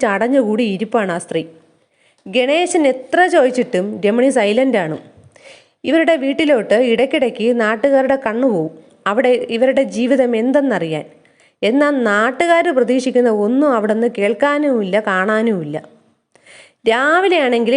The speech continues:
ഗണേശൻ തൊട്ടടുത്തുള്ള തൻ്റെ ജ്യോതിഷാലയത്തിൽ പോയാൽ പിന്നെ അയാൾ വരുന്നത് വൈകുന്നേരം കഴിഞ്ഞാണ്. ആ സമയം അത്രയും ഈ രമണി ആ വീട്ടിൽ ഒറ്റയ്ക്കാണ്. ഇമ്മാതിരി ഒരു പ്രവൃത്തി ചെയ്തതുകൊണ്ട് ഒറ്റ മനുഷ്യരോടും ആ സ്ത്രീ മിണ്ടുകയോ മുഖത്ത്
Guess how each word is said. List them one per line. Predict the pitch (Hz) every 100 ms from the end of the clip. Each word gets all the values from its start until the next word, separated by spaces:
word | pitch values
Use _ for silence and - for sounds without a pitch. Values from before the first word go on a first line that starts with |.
| 233
ഗണേശൻ | 240 233 220 202 247
തൊട്ടടുത്തുള്ള | 220 214 285 262 202 196 190 240
തൻ്റെ | 220 226 214
ജ്യോതിഷാലയത്തിൽ | 202 208 254 247 233 247 254 240 240
പോയാൽ | 180 196 202 170 170 233 - - -
പിന്നെ | 269 320 277
അയാൾ | 240 247 254
വരുന്നത് | 220 202 247 214 226
വൈകുന്നേരം | 202 196 262 254 247 208
കഴിഞ്ഞാണ്. | 175 180 156 139 - _ - _ - _
ആ | 214 294 320
സമയം | 269 294 294
അത്രയും | 240 233 - 302 269 277
ഈ | 247 247
രമണി | 240 254 240 240
ആ | 240
വീട്ടിൽ | 247 254 247
ഒറ്റയ്ക്കാണ്. | - 269 262 196 156 - - _ _ _ - - - 262
ഇമ്മാതിരി | 302 330 359 330 349 302
ഒരു | 294 254
പ്രവൃത്തി | 214 240 349 285
ചെയ്തതുകൊണ്ട് | 247 254 285 277 202 185 226 -
ഒറ്റ | 214 - _ 339 285
മനുഷ്യരോടും | 220 240 269 320 240 208 214
ആ | 220
സ്ത്രീ | 254 214 233 208
മിണ്ടുകയോ | 208 247 262 196 196 214
മുഖത്ത് | 190 254 277